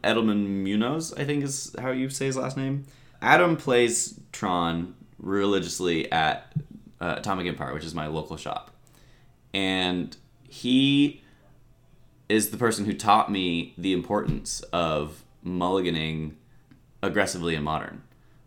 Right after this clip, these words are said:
Because I would always, he, something that he does is that he always just kind of, like, talks about his hand as he's, like, considering it. He's like, "Uh, I think that I can do better." And he mulligans it, right?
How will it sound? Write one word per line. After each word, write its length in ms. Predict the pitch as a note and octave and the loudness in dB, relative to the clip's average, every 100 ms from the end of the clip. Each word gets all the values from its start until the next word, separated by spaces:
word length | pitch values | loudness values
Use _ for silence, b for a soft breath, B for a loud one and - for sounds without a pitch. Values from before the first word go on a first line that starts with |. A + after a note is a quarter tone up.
| _ G#2 | _ -6
Because 500 | G#2+ A2 G2 - - | 2 4 4 0 2
I 140 | A2 | 4
would 140 | A#2 B2+ | 6 6
always, 280 | D#3 C#3+ | 4 2
he, 460 | - A#2 C#3 C#3+ - - - | -4 -2 2 2 0 -6 -4
something 280 | D#3 D#3+ | -2 2
that 80 | C3 | 2
he 100 | B2 | 4
does 200 | A#2 A#2 | 4 2
is 80 | G#2+ | 0
that 80 | D2+ | -2
he 60 | A2+ | 0
always 200 | A#2 A2 | 0 0
just 160 | G#2+ | -4
kind 140 | - G#2 | -2 -2
of, 100 | F#2 | 0
like, 300 | E2+ - - | -2 -4 -2
talks 320 | A#2 D2+ - | 2 2 0
about 240 | F#2+ F#2 | -2 0
his 140 | F2+ D#2 | -2 -4
hand 420 | F2+ E2+ G2+ - | -2 -2 -2 -4
as 300 | E2+ F2 D#2+ | -2 0 0
he's, 260 | F2+ E2+ - | -4 -4 -4
like, 160 | D2+ | -4
considering 480 | - E2+ F2 F2 F#2+ | -6 -6 -4 -2 -2
it. 220 | A2+ - - | -2 -6 -10
He's 220 | F#2 - | -12 -8
like, 240 | C2+ - - | -8 -10 -2
"Uh, 200 | F3 F3 | 4 6
I 120 | E3+ | 6
think 220 | F3 - F3+ | 4 -2 -2
that 260 | E3+ D#3+ | 0 2
I 80 | C#3+ | 2
can 100 | B2+ | 2
do 120 | A2+ | 2
better." 320 | D#2 - - - b b - | 0 -4 -6 -12 b b -8
And 160 | F2 | -6
he 80 | F#2 | -2
mulligans 480 | F#2 F2+ E2 D#2 C#2 | 0 2 2 -2 -6
it, 180 | - - | -8 -10
right? 280 | F2 E2 - | -6 -4 -4